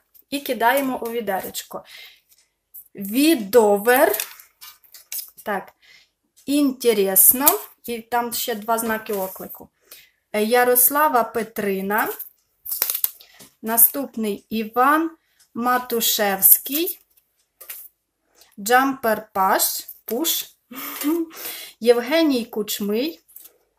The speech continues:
Активний учасник нашого каналу. Містер Прикол. Е, секрети без совету, точніше, совєти без секрету. Отак правильно.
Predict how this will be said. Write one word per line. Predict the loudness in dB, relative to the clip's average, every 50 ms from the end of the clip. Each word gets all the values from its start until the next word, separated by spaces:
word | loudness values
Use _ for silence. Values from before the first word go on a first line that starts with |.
| _ _
Активний | -12 -12 -12 -12 -10 -8 -8 -6 -6 -6 -6 -6 -6
учасник | -8 -8 -2 0 2 2 2 2 0 -2 -6
нашого | -4 -4 -2 -2 -2 -6 -6 -8 -8 -8
каналу. | -2 -2 -2 0 2 0 0 0 -2 -6 -10 -14 _ -20 -20 -20 -20 _ _
Містер | -4 0 2 4 4 4 4 2 0 -2 0 -4
Прикол. | -4 -4 -4 -4 -6 -8 -6 -4 0 2 2 2 2 0 -6 _ _ _ _ _ _ _ -18 -18 -16 -16 -16 -16 -16 -18 -18 _ _ _ _ _ _ _ _ _ _ -16 -16 _ _ -20 _ _ _ _ -4
Е, | -2 0 0 2 2
секрети | 2 2 2 2 -2 -2 0 0 0 2 0 -2
без | -2 4 4 6 6 6 6 4
совету, | 4 0 0 4 4 4 2 4 0 0 -2 -2 -6 _
точніше, | -4 -2 0 0 0 0 0 0 0 2 4
совєти | 6 6 6 6 4 2 0 -4 -4 0 4 6 6 6 4 2 -2 -4
без | -4 -2 -2 0 2 4 4 4
секрету. | 4 2 0 -2 -4 -6 -4 -2 0 4 4 4 2 2 -4 -10 -12 -12 -12 _
Отак | -6 -6 0 2 2 2 2 -4 -10
правильно. | -8 -6 -6 -6 -4 -6 -6 -6 -4 -4 -4 -4 -4 -6